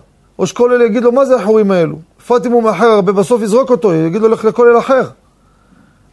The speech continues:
או יפסיד לו את החברותה שלו. מקרים כאלו. אצלי בכולל, אברך שמאחר יותר מדי, אני פשוט לוקח לו את החברותה. שם לו חברותה אחר, ההוא מבין, "וואי, עד שחברותה כזה טובה הפסדתי."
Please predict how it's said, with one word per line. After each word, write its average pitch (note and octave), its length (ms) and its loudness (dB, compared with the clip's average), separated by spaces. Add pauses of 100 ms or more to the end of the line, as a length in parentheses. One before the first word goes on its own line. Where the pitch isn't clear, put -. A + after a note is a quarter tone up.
(100)
או F#3 180 0
יפסיד F#3 300 0
לו A3 80 2
את A3 100 -2
החברותה A3 460 0
שלו. E3 260 -2 (1200)
מקרים B3+ 360 -2
כאלו. C#4 400 2 (540)
אצלי B3 200 -6
בכולל, G#3 580 0 (800)
אברך A3 340 0
שמאחר G#3 420 0
יותר G3+ 300 0
מדי, F3+ 360 0 (160)
אני F#3+ 140 -4
פשוט G#3+ 240 -6
לוקח A3 180 -2
לו A#3 100 0
את A#3 100 -2
החברותה. G3+ 440 -4 (840)
שם A#3 220 -4
לו A3+ 80 0
חברותה G3+ 460 0
אחר, A#3 260 0
ההוא A#3 240 2
מבין, A3+ 360 0
"וואי, A#3 480 2
עד G#3 160 0
שחברותה G#3 380 -2
כזה G3 280 0
טובה G#3 220 0
הפסדתי." A#3 420 -4